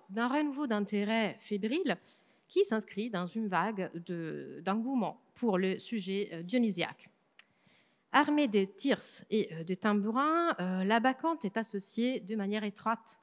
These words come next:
à la figuration de la passion, de l'extase et de l'emportement.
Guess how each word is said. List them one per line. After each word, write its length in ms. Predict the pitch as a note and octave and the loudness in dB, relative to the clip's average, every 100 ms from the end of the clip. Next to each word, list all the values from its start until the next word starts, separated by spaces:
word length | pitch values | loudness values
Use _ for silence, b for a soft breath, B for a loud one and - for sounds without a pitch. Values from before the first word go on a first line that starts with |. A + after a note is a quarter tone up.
| _ | _
à 80 | F#3+ | -6
la 80 | G3+ | -6
figuration 560 | - G3 G#3 G3+ A#3+ | -6 -4 -2 -2 -2
de 60 | G#3+ | -4
la 100 | F3+ | -4
passion, 440 | - G3+ - E3+ - _ b b b | 0 0 0 -6 -6 _ b b b
de 80 | F#3+ | -2
l'extase 480 | G3 - A#3 C4 A3+ | -2 -4 0 2 2
et 60 | |
de 80 | F#3 | -2
l'emportement. 640 | G#3+ G#3+ G#3+ - F#3 D3+ | -2 -4 -8 -6 -6 -6